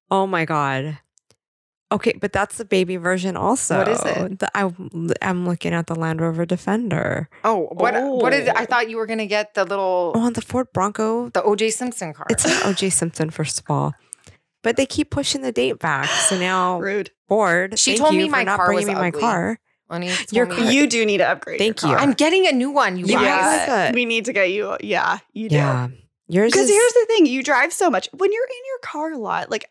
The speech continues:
Speaker 3: that's how I feel about it. I'm like, I am in my car a lot, as you know,
Speaker 1: Yeah.
Speaker 3: driving here. You're like, "How did you
Speaker 1: Yeah.
Speaker 3: drive this much?"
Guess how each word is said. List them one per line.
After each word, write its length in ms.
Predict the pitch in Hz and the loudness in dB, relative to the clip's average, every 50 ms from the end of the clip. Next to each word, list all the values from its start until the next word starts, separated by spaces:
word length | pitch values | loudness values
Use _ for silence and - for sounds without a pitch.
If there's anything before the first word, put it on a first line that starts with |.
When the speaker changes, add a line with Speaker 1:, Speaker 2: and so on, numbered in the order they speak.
| _ - | _ -4
Speaker 3:
that's 200 | 254 349 370 - | -4 -4 -2 -2
how 100 | 311 262 | -2 0
I 180 | - - 339 294 | 0 0 0 0
feel 160 | - 175 - | -2 -4 -2
about 160 | 143 175 170 | 0 0 0
it. 60 | 160 - | 0 0
I'm 60 | 226 | -2
like, 120 | 202 - - | -4 -4 0
I 160 | - 185 262 | 0 2 2
am 220 | 427 508 494 453 | 2 2 2 4
in 80 | 381 320 | 4 4
my 100 | 294 247 | 4 4
car 220 | - - 226 202 | 2 0 2 2
a 80 | 170 208 | 2 2
lot, 240 | 202 190 196 190 - - | 2 0 -2 -2 -2 -2
as 200 | 214 214 202 214 | -2 -2 -2 -4
you 120 | 247 233 | -2 0
know, 160 | 233 240 233 | 0 2 2
Speaker 1:
Yeah. 40 | 214 220 - 208 196 | 2 2 2 2 2
Speaker 3:
driving 240 | 190 - - 180 - | 2 0 -2 -4 -6
here. 200 | - - 190 175 | -6 -4 -4 -4
You're 140 | 190 170 185 | -4 -4 -4
like, 160 | 185 208 254 | -4 -2 0
"How 160 | 277 - 277 269 | 2 2 4 4
did 200 | 302 339 - - | 4 2 2 0
you 60 | 277 | 0
Speaker 1:
Yeah. 40 | - | 0
Speaker 3:
drive 200 | 190 208 214 214 | 2 2 2 2
this 160 | 220 208 - | 2 0 0
much?" 100 | 208 190 | 0 -2